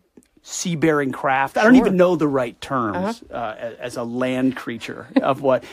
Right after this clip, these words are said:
Speaker 1: I get corrected on it all the time on the air. Like,
Speaker 2: Yeah.
Speaker 1: "Hey, you're a vets guy. How do you," like, I don't know all the Navy ranks and Air Force ranks and every type of ship and boat. Do you call it a ship? Do you call it a boat? But that doesn't surprise me. There is, you would know this in understanding government.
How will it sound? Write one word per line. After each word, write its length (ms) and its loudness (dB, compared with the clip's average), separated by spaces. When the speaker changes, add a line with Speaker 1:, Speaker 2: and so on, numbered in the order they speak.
Speaker 1:
I 100 2
get 160 2
corrected 340 4
on 140 4
it 20 -4
all 220 4
the 80 0
time 260 4
on 100 0
the 160 2
air. 220 2
Like, 180 -2
Speaker 2:
Yeah. 160 -6
Speaker 1:
"Hey, 100 8
you're 200 4
a 40 4
vets 240 2
guy. 120 2
How 60 4
do 80 4
you," 40 -6
like, 160 -4
I 80 -2
don't 240 2
know 440 2
all 240 4
the 120 -4
Navy 400 0
ranks 440 -4
and 80 -6
Air 100 -4
Force 280 -8
ranks 280 -8
and 100 -10
every 200 -6
type 300 -10
of 100 -10
ship 280 -8
and 140 -4
boat. 220 0
Do 80 -8
you 40 -8
call 200 0
it 40 2
a 40 -2
ship? 220 -8
Do 60 -2
you 40 -4
call 140 0
it 60 0
a 40 -6
boat? 220 -2
But 80 -12
that 120 -2
doesn't 200 4
surprise 260 0
me. 80 -2
There 180 4
is, 280 4
you 140 4
would 120 2
know 180 4
this 220 4
in 220 -4
understanding 540 -2
government. 420 -2